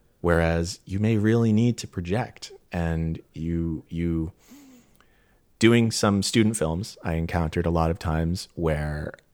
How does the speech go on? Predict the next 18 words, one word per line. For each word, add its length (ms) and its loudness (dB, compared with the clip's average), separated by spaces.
we 120 -2
would 120 2
be 100 0
shooting 300 2
A 100 4
D 120 4
R, 320 0
and 540 -2
the 880 -2
person 320 0
doing 240 0
the 160 -2
A 20 -4
D 140 0
R 440 2
would, 640 2
you 100 -6
know, 220 -14